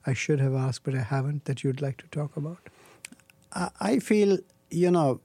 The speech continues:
Speaker 2: the bottom line is you must give freedom to the farmers to access the best technologies in the world.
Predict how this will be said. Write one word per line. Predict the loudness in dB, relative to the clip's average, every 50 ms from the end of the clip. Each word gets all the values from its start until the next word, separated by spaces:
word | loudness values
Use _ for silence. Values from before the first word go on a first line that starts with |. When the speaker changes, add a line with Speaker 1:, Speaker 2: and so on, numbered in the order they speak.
| _ _
Speaker 2:
the | -8 -8 -6 -4 -2 -2
bottom | -2 0 2 2 2 2 2 2 2 4
line | 4 4 4 4 4 2 2 0 -2
is | 0 2 2 4 4 2 2 2
you | 2 2
must | 2 2 2 2 0 -2 -4 -10 -4 0
give | 2 2 4 2 2 0 -2 -6 _ _ _ _ _ _ -20 -20
freedom | -20 -8 0 2 4 4 4 6 4 4 4 4 2 -2 -6 _ _ -14 -6 -2
to | 0 2
the | 2 0
farmers | 0 0 0 2 2 2 2 2 2 2 2 2 0 -2 -4 -6
to | -6 -4 -2
access | 0 -2 -2 0 0 0 0 0
the | 0 0
best | 0 0 -2 -2 -2
technologies | -4 -4 -2 0 0 0 0 0 0 0 0 0 2
in | 0 0 0
the | 0 -2
world. | -4 -6 -8 -10 -16